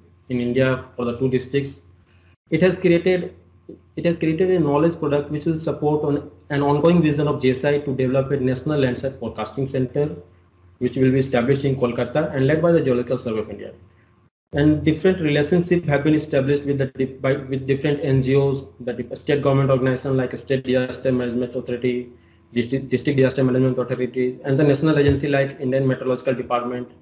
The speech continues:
and I M D and N C M R W to specifically consider landslides early warning in India.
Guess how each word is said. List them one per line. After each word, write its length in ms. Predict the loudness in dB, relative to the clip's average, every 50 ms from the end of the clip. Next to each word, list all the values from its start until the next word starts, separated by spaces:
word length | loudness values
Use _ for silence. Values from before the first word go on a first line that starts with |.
| _ _ _ _ _ _ _ -6
and 240 | -6 -6 -6 -8 -6 -4
I 80 | -2 0
M 160 | 0 0 0
D 180 | 0 0 0
and 140 | 2 2 2
N 160 | 2 2 0
C 100 | 0 0
M 80 | 2 2
R 80 | 2 2
W 400 | 2 0 2 2 0 0 0 -2
to 140 | -2 -2
specifically 600 | -2 -2 -2 -4 -4 -4 -4 -2 0 0 0 0 0
consider 500 | 0 0 0 0 0 0 0 0 2 4
landslides 680 | 4 2 2 0 0 0 2 2 2 0 -2 -8 -16 _ -4
early 180 | -2 0 2 2
warning 340 | 2 2 2 2 2 2
in 80 | 2 0
India. 320 | -2 -4 -6 -8 -10 -12